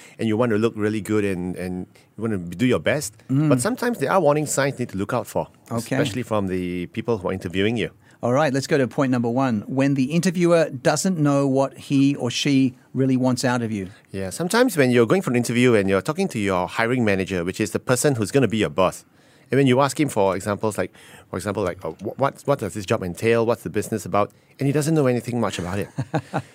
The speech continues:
Speaker 1: Because sometimes it's, it's a new boss. He comes on, he just
Speaker 2: Mm.
Speaker 1: joined it, like, for two weeks, and he doesn't
Speaker 2: Mm.
Speaker 1: know anything about the business.
Speaker 2: That's not a good sign, is it?
Speaker 1: It's not a good sign, especially if you ask him about K P Is, what are my expected, expectations and everything, and he doesn't, he can't really articulate clearly,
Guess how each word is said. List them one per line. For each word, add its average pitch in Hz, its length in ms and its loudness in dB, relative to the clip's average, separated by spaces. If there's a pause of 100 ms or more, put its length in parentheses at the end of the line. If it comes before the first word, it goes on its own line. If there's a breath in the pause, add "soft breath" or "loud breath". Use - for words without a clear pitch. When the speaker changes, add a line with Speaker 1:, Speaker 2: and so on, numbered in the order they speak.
(100)
Speaker 1:
Because 139 160 -2
sometimes 285 360 2
it's, - 180 0
it's 165 200 -2
a - 60 -4
new 180 120 6
boss. 120 400 0
He 120 120 -2
comes 147 260 4
on, 139 160 4
he 123 60 0
just 120 200 4
Speaker 2:
Mm. 107 40 0
Speaker 1:
joined 120 180 4
it, 120 60 -4
like, 95 100 -4
for 90 100 -4
two 120 200 -2
weeks, 110 260 4
and 104 140 -2
he 101 80 2
doesn't 139 180 4
Speaker 2:
Mm. 131 40 4
Speaker 1:
know 117 80 4
anything 107 340 0
about 87 160 -2
the 82 80 -4
business. 90 340 -4
Speaker 2:
That's - 160 -4
not 131 120 2
a - 20 2
good 110 200 -4
sign, 104 280 -8
is 101 100 -8
it? 101 60 -6
Speaker 1:
It's - 80 -4
not 143 120 4
a - 40 4
good 113 180 2
sign, 104 200 0
especially 165 360 0
if 135 80 2
you 113 80 -2
ask 113 240 0
him 127 100 2
about 87 220 0
K 120 160 2
P 113 160 0
Is, 104 260 2
what 120 140 0
are 101 60 -4
my 87 100 -4
expected, - 540 -6
expectations 101 640 -4
and 92 60 0
everything, 110 320 -2 (500 loud breath)
and 107 60 -4
he 110 40 -4
doesn't, 123 340 -2
he 110 120 -6
can't 156 180 2
really 135 180 2
articulate 104 520 -4
clearly, 104 340 -2